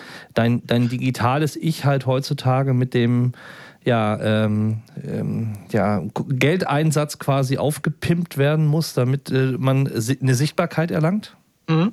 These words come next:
Speaker 2: Ich glaub, das sind die gleichen Mechanismen. Also, das ist vielleicht noch ein bisschen anders, weil es halt auch noch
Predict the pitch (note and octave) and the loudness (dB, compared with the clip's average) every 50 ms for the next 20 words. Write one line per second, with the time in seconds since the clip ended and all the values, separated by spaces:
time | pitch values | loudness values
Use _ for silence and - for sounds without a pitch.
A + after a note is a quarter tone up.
0 | - - - - - F3+ F3 F3 F3+ E3 - G3+ E3+ F3 D#3+ D3 C#3+ D#3+ D#3+ F3 | -2 -4 -4 -2 0 0 0 0 0 -2 0 -2 -2 0 0 0 0 0 0 -2
1 | D#3+ D3+ C3+ D3+ C#3+ C#3+ C#3 - - B2 A2+ B2 B2+ C3 - - - - - C#3+ | -2 -2 0 -2 -2 -2 -2 -4 -4 -2 -2 -2 -2 -2 -4 -8 -8 -4 -2 -2
2 | - - G3+ - - F#3 F3+ E3+ E3 F3 D#3 C#3+ C3+ B2+ C3 - - A#2 - F3 | 0 0 -2 0 0 0 0 0 0 0 0 0 -2 -2 -4 -6 -4 -2 0 0
3 | G#3 G3+ G3 F#3+ F#3+ - E3 D3 D3 C#3+ D3 D3+ - C#3+ C#3+ C#3+ - - D3+ C#3+ | 2 2 2 0 -2 -4 -2 -2 0 0 0 0 0 -2 -2 -2 -2 -2 -2 0
4 | C#3+ C3 - | 0 0 -2